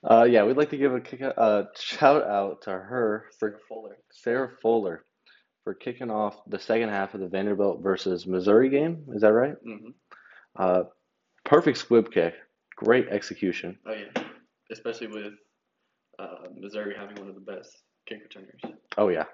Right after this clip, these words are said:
Speaker 1: Well, you gotta get it out of his hands.
Speaker 2: Exactly.
Speaker 1: So.
Speaker 2: And,
Speaker 1: Yeah.
Speaker 2: uh, she's expected to play against Georgia.
Speaker 1: Yeah, she's the only kicker on roster for Vanderbilt right now, I think.
Speaker 2: Oh, wow.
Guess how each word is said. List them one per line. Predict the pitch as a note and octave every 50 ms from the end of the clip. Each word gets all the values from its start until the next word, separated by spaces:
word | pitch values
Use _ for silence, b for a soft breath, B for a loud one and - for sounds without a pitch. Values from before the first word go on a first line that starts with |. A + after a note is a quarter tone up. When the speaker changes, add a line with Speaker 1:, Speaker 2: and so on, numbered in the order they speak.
| _ _ - - - _ -
Speaker 1:
Well, | A#2+ C3 C3
you |
gotta | C3 C3 B2
get | A2+ A2+ A2
it | G2+
out | F#2 F#2
of | F2
his | E2+ E2
hands. | - E2 D#2+ D#2 D2+ D2+ - - _ _ _ - -
Speaker 2:
Exactly. | G#2 G2+ G2+ G#2 G2+ G#2 - - - _ _ _ _
Speaker 1:
So. | - - G2+ F2 E2 E2 D#2 - - _ _ _ _ _ _ _ _ _ _ _ _ _ _ _ _ _ -
Speaker 2:
And, | A#2 C3 G3 G#3 E3
Speaker 1:
Yeah. | D3+ D3
Speaker 2:
uh, | C3+ B2+ B2 B2 A2+ A2 G#2 G2+ G#2 G#2+ - - _ _ _ _ _
she's | - C3+ B2
expected | C3 B2+ B2+ - - - - F#3 -
to | -
play | - C#3+ C#3+ C#3
against | C3+ C3 B2+ A2
Georgia. | G#2+ A2+ C3 - - C#3 D3+ - - _ _
Speaker 1:
Yeah, | A2+ A#2+ B2+ A#2+
she's | A#2+ - B2+ B2
the | C3
only | A2+ B2 C#3 C#3
kicker | - - B2+ B2 - A#2+
on | A2 G#2
roster | G2 G2 G#2+ - - G2
for | - - F2+
Vanderbilt | E2+ F#2 F2+ F2+ E2 E2 E2 D#2+
right | D#2+ D#2+ D#2+
now, | D#2 D#2 D#2 - _ _ _ _ -
I | F2 F2+ - _ -
think. | G2 F2+ E2 G#2
Speaker 2:
Oh, | A2
wow. | -